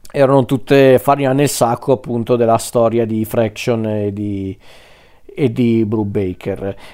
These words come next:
E devo dire che tra l'altro Iron Fist è un personaggio che hanno spesso cercato anche di portare sullo schermo, grande e piccolo, perché addirittura, e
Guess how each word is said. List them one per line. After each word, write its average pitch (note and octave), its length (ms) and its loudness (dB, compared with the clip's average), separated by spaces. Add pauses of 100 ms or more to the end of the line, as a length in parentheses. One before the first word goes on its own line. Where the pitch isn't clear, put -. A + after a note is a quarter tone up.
E - 160 -4
devo A3 200 2
dire F#4+ 200 2
che D#3+ 120 -2
tra E3+ 120 4
l'altro F3+ 300 2
Iron F#3 220 0
Fist - 280 -4
è - 20 6
un D#3+ 80 4
personaggio F#3+ 460 2
che C#3+ 80 0
hanno C#3 160 4
spesso A3 380 -2
cercato D3+ 440 2
anche D3 300 0
di B2+ 120 -4
portare B2+ 880 4
sullo C#3 260 0
schermo, A#2+ 440 2
grande C#3 320 2
e B2+ 40 -2
piccolo, B2 440 -2
perché C#3 180 2
addirittura, D#3 560 0
e C#3+ 240 -6